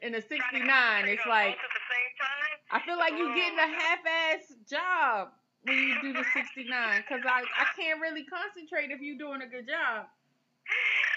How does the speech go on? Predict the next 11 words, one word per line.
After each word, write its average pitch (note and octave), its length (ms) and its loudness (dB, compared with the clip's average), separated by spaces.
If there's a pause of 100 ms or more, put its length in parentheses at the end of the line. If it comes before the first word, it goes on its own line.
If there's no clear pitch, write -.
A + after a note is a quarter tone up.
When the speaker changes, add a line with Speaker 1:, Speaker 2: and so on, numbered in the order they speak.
(140)
Speaker 2:
I D#4 120 -2
need E4+ 160 -2
to - 100 -8
be C#4+ 100 -2 (120)
focused D4 400 -4
on A3 140 -4 (140)
one C4+ 200 -6 (120)
thing. A#3 220 0 (300)
And G4 80 4
if F#3+ 120 6
I'm C4+ 200 2